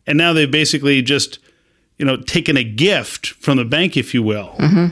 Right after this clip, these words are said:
Speaker 1: which when you think about it from the bank's perspective, doesn't make a lot of sense.
Speaker 2: No, no. And especially, like you said, in the regulated industry, another way to look at it is really in a two bucket scenario, right?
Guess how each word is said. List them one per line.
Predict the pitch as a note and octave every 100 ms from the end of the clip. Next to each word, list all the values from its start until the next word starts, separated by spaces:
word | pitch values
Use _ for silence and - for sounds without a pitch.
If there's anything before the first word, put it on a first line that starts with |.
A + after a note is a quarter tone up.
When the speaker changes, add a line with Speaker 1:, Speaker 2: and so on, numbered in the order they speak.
| -
Speaker 1:
which | - D3+ D#3
when | D3+
you | C#3+
think | E3+
about | D3 C#3+
it | C3
from | C3
the | A#2
bank's | D#3+ G#3
perspective, | - B2 - A2+ B2+
doesn't | B2 B2
make | A#2+
a | A2+
lot | A2+
of | G#2+
sense. | D#3+ C3+ - - -
Speaker 2:
No, | F#3+ - D3
no. | D#3 C3+
And | C3+
especially, | - E3 - C#3+
like | C#3
you | C#3
said, | D3 B2+
in |
the | C3
regulated | B2+ B2 B2 B2+ B2
industry, | A#2 - - - - -
another | E3+ G3
way | E3+ D3
to | C#3+
look | C#3+ C#3
at |
it | C3 B2
is | A#2 A#2+
really | D3+ D3
in | C3+
a | A#2+
two | - -
bucket | C3+ C#3 - -
scenario, | - C3 A2 F2+ -
right? | D3 C3+